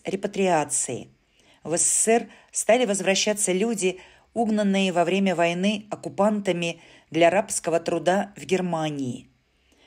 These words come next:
бывшие военнопленные и другие перемещенные лица. В отношении них проводилась проверка. Тех, кто запятнал себя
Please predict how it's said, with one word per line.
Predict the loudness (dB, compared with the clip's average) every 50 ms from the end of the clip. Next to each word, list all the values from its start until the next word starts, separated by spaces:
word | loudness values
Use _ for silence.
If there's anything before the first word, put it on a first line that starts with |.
| _ -8
бывшие | 0 0 2 2 2 0 2 4 2 4
военнопленные | 4 2 2 2 0 0 -2 0 0 0 2 2 2 2 0 0 0 -2 -4 -4 -8 -16 _ _ _ _ -6
и | -6 -2
другие | 0 0 0 2 2 2 2 2 0
перемещенные | 0 -2 -2 -2 -2 -2 -2 0 -2 -2 -2 -4 -4 -2 -2 0
лица. | 0 0 0 0 0 -2 -2 -2 -4 -8 -10 -18 _ _ _ _ _ _ _ _ _ _ _ _ _ -10
В | -8
отношении | -4 0 0 0 2 0 -2 0 0 0 2
них | 2 2 2 0 -2 -6 -14 _ _ _ _ _ _ _ _
проводилась | -2 0 4 4 4 4 2 2 2 2 0 2
проверка. | 2 2 2 4 4 2 2 2 0 -4 -4 -4 -6 -8 -16 -20 _ _ _ _ _ _ _ _ _ _ _
Тех, | -4 0 0 0 0 -2
кто | -6 -6 -6
запятнал | -4 -4 -6 -8 -6 -4 -2 0 2 2 0
себя | 0 -4 -4 -2 0 0 0 0 -2